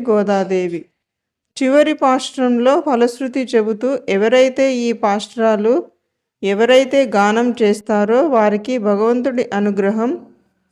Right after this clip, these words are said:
తప్పకుండా కలుగుతుందని చెబుతారు.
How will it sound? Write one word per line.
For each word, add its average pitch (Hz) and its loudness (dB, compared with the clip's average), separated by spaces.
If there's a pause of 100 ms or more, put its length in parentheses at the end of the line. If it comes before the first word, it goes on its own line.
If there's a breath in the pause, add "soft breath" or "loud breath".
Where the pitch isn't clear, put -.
(200)
తప్పకుండా 240 0 (760)
కలుగుతుందని 233 0 (580)
చెబుతారు. 196 -2